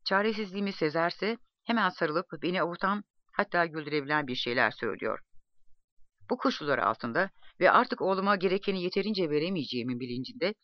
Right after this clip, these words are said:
onu yuvaya göndermeye kararlıyım. Kavaklıdere'deki Teğmen Kalmaz İlk ve Anaokulu'ndan övgüyle bahsediliyor. Kendim gidip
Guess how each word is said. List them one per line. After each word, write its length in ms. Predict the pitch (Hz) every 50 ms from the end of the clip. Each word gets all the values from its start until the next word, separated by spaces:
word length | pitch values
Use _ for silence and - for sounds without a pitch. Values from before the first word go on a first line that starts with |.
| _ _ _ _ -
onu 180 | - 180 196 220
yuvaya 280 | 208 160 156 160 151
göndermeye 540 | 156 147 131 120 131 147 139 127 135 127 165
kararlıyım. 560 | - - 135 123 113 107 113 110 95 - - - _ _ _ _ _ _ _ - - - - _ _ _ _ - -
Kavaklıdere'deki 760 | - 190 202 233 247 - 254 262 208 165 135 139 127 - 165
Teğmen 360 | - 190 185 185 190 185 185
Kalmaz 380 | - 185 180 180 196 202 208 - -
İlk 200 | 214 220 - -
ve 180 | 156 156 180 180 _ - - - - - - -
Anaokulu'ndan 800 | 165 175 208 - 131 123 - - 120 127 123 113 135 175 202 - -
övgüyle 400 | - 175 170 - 202 151 120 101
bahsediliyor. 600 | 107 110 131 - 113 113 - 123 - 120 104 - - _ _ _ - _ _ _ _ _ _ _ -
Kendim 380 | - 220 226 226 240 262 233 -
gidip 260 | 135 123 113 160